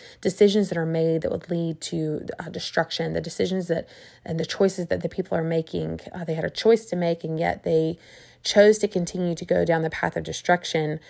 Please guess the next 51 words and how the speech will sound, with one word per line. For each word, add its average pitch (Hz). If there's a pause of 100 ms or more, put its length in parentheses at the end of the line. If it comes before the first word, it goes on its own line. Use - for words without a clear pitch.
(360)
Um, 190
and 214
the 202
thing 240
with 262
that 196
is, 190
with 202
those 220
warnings 190
that 190
they 175
gave, 175
um, 180
God 214
followed 247
through 254
on 190
his 180
warnings 165
through 226
his 214
prophets. -
He's, 180 (260)
he's 180
like, 170
"Okay, 214
you're 165
not 160
gonna 160
do 160
what 156
I 151
say. 269
I'm 180
still 180
gonna 170
follow 160
through." -
So -
we 214
see 240
that 226
happen. 202 (520)
Um, 196
and 202
then 226
we 233
still 226
see 208
God, 180